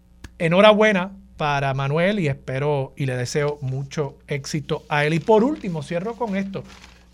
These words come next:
Yo estoy como un perro con dos colas con esta noticia. Elizabeth Torres tiene la puerta abierta, esto lo reporta Amanda Pérez Pintado en el periódico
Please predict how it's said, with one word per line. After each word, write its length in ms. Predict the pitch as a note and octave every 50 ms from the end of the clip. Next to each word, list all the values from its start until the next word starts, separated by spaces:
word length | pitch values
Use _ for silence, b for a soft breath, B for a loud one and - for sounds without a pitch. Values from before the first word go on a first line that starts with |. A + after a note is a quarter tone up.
| - D3+
Yo 140 | D3 A3 C4+
estoy 400 | C#4+ C#4 - - C4+ C4 C#4+ C4
como 220 | - G3+ F3+ F3+
un 80 | F#3+ F3+
perro 300 | - F#3 F3 F3 F3+ E3+
con 180 | E3+ D#3+ D#3
dos 140 | D3+ E3+ D#3+
colas 300 | - - E3+ D#3+ D#3 D3
con 200 | - - C3+ B2+
esta 180 | B2 - - C#3+
noticia. 540 | C#3+ C#3 C#3 F#3+ G3 F#3+ G3 F#3 D#3 D3 - B B B B B B - -
Elizabeth 680 | G3+ G3 G3 A#3 C4 G3 E4 D#4 D#4 D4+ C#4+ - -
Torres 400 | A#3 A#3+ C#4 C#4+ B3+ G#3+ B2 - - - _ - - - - - - _ - - - - - - - - - - - _ - - -
tiene 220 | D#3 D3+ D#3+ G3
la 200 | G3+ F3 D3+ -
puerta 260 | F3 F3 E3 - F3+
abierta, 340 | D#3+ D3+ E3 E3+ E3 - C3
esto 200 | B2 - - D#3+
lo 80 | D3 D3+
reporta 480 | C#3+ C3+ C3+ - D3+ D3 C#3+ - C#3+
Amanda 420 | C3 A#2+ B2+ C3+ D3 D3+ C#3+ C#3 -
Pérez 220 | - C3+ C#3+ C#3+
Pintado 600 | C#3 - C#3+ C3 A#2+ A2 - - D#3+ D#3 D3 D3
en 80 | C3+ B2+
el 120 | B2 A#2
periódico 640 | - B2 A#2 A#2 B2 C3+ C#3 C#3+ C#3 - - D#3 D3